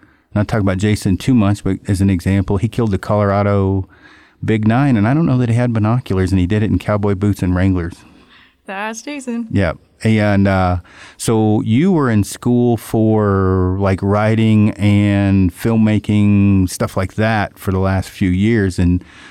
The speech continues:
Speaker 1: when you graduated, Jason mentioned to me, "Hey, um, Amanda needs a job," and then here we are.
Speaker 2: Yeah, he was in here 'cause he had the governor's tag for his moose hunt last year,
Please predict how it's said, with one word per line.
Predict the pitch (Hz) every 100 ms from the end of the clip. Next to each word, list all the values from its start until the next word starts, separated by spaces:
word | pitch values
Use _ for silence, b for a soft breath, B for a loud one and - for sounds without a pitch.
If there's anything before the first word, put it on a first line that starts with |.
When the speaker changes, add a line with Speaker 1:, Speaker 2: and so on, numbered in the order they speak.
| B
Speaker 1:
when | 104
you | 104
graduated, | 90 107 113 98 98 98 90
Jason | 87 98 95 98 92
mentioned | 95 - 92
to |
me, | 90 104 101
"Hey, | - 113 110 98
um, | 98 95 90 90 87
Amanda | 90 87 101 107 92 92 90
needs | 90 90
a | 85
job," | 98 113 104 90
and | 87
then | 87 90 87 - -
here | - 104
we | 98
are. | 117 139 - _ _ _ -
Speaker 2:
Yeah, | 233 220
he | 214 254
was | 262
in | 254
here | 233 220 214
'cause | 220
he | 214
had | 214 202
the | 196 190
governor's | 214 269 277 196 196
tag | 208 185 208
for | - 196 190 185 226 _
his | 208
moose | 202 190 196
hunt | 226 240
last | 196 - -
year, | - 220